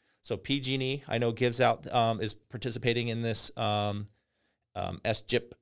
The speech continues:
the self-generated incentive program, and S D G and E has one. I think Edison does, and so on. So look into that when you're looking into a battery.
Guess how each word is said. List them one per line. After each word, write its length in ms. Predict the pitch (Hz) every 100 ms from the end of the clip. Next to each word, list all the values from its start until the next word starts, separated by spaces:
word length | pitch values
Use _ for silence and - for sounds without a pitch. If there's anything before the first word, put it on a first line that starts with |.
| -
the 180 | 104
self-generated 680 | 92 110 104 110 107 101 98
incentive 440 | 95 - 107 92
program, 420 | - 117 110 110 110
and 340 | - 104 98 95 - -
S 140 | 113
D 120 | -
G 140 | 110 117
and 80 | 117
E 80 |
has 200 | 113 117
one. 220 | 117 117 113
I 40 | 113
think 220 | 120 -
Edison 360 | 113 117 - 117
does, 360 | 110 110 107 - _ _ _ -
and 100 | 104
so 240 | - 110
on. 200 | 95 90 - _
So 200 | - 117 104 - _ -
look 240 | 113 170
into 180 | 156 117
that 200 | 95 65
when 140 | 117
you're 80 | 113
looking 280 | 113 110 113
into 300 | 104 98 95
a 60 | 87
battery. 380 | 98 98 87